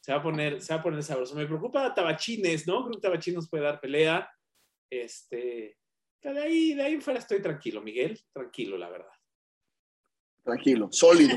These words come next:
Speaker 2: confiado.
Speaker 1: <laughs> No es cierto, no, no es
Speaker 2: No,
Speaker 1: cierto,
Speaker 2: muy
Speaker 1: no.
Speaker 2: bien.
Speaker 1: No, no, va a ser un gran, van a ser dos días de muy buena competencia. No se pudo jugar
Speaker 2: ¿En
Speaker 1: el
Speaker 2: dónde
Speaker 1: año
Speaker 2: se juega?
Speaker 1: pasado. En Lomas.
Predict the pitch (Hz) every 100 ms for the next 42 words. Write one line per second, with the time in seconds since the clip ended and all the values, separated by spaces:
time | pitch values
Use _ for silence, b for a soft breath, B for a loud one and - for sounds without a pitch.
0 | - 202 180 156 127 - - 180 151 143
1 | 160 185 170 170 180 208 180 156 B B
2 | B B 208 214 220 220 247 302 285 247
3 | 240 240 254 247 240 - 240 233 190 220
4 | 226 - - _ _ 147 156 165 208 196
5 | 185 156 151 180 220 202 226 240 - _
6 | _ - 190 185 196 190 185 175 170 214
7 | - 190 175 147 - - _ _ _ _
8 | _ _ _ - 165 190 180 - - -
9 | -